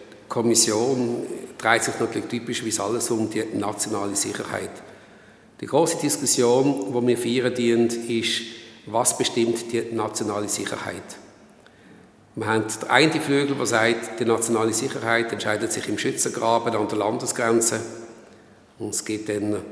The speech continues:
den pazifistischen Flügel bei uns in der Sicherheitspolitischen Kommission, der sagt, wir brauchen eigentlich gar nichts. Wenn wir gar nichts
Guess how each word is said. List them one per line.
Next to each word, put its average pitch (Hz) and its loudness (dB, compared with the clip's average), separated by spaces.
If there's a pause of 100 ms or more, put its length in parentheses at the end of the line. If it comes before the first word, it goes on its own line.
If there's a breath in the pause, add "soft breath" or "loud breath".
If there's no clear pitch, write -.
(220)
den - -10
pazifistischen 123 -2
Flügel 117 2
bei 113 -2
uns 110 0
in 110 2
der 104 -4
Sicherheitspolitischen 110 -4
Kommission, 107 -2
der 101 -6
sagt, 101 -4
wir 104 -2
brauchen 104 -6
eigentlich 92 -8
gar 110 4
nichts. 120 2 (520 loud breath)
Wenn 101 -6
wir 98 -4
gar 113 0
nichts 110 -4